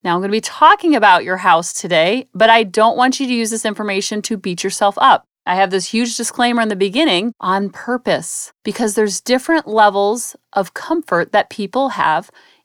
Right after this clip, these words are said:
in their home. When I was an intern, I was in many different classrooms. Some classrooms looked like a model classroom, and the teacher was very comfortable with that.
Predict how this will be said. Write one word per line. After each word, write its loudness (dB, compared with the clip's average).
in -2
their 0
home. 0
When -2
I 4
was 2
an -2
intern, 0
I 4
was 0
in -6
many 0
different -6
classrooms. -4
Some 0
classrooms -2
looked 0
like 2
a 0
model 0
classroom, -2
and -4
the -8
teacher -6
was -6
very 0
comfortable -6
with -2
that. 0